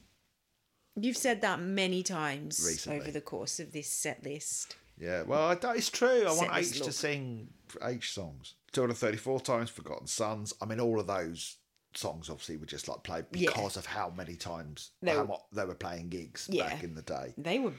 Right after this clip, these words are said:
Speaker 1: busy.
Speaker 2: Two hundred thirty-eight times, maybe a bit too many, perhaps. This is the thirty-seventh most played Marillion song,
Speaker 1: Mm.
Speaker 2: Season's End.
Speaker 1: That's
Speaker 2: Partly
Speaker 1: a controversial opinion.
Speaker 2: I love it.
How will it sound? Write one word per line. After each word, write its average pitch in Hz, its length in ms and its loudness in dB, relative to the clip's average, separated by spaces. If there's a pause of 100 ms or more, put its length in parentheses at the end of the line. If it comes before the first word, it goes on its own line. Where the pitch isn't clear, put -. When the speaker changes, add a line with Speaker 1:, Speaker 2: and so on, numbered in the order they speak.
Speaker 1:
busy. - 500 -2 (440)
Speaker 2:
Two 160 120 6
hundred 139 160 6
thirty-eight 147 480 6
times, 123 640 0 (1080)
maybe 143 1200 2 (180)
a 120 40 -2 (160)
bit 135 180 0
too 98 340 -2 (200)
many, 143 1040 -2
perhaps. - 560 -2
This - 180 0
is - 80 -4
the 135 100 -2
thirty-seventh 135 920 2
most 110 280 0
played 107 300 0
Marillion 95 440 -2
song, 71 380 -4 (180)
Speaker 1:
Mm. 180 380 0 (120)
Speaker 2:
Season's 85 480 -4
End. 69 300 -4 (480)
Speaker 1:
That's 269 320 8 (180)
Speaker 2:
Partly - 20 4
Speaker 1:
a 349 80 4
controversial 185 760 2
opinion. 160 720 -2 (100)
Speaker 2:
I 160 80 10
love 160 240 8
it. 90 160 0